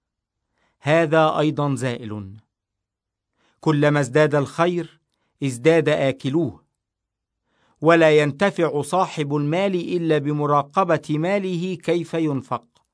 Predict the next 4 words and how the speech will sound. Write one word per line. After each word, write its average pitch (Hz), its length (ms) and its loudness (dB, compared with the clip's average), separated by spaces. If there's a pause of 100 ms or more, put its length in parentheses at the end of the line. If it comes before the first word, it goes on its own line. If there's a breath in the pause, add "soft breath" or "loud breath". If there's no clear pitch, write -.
(1600)
الذين 151 440 2
يتعبون 151 640 0
طوال 156 460 2
اليوم 151 580 -2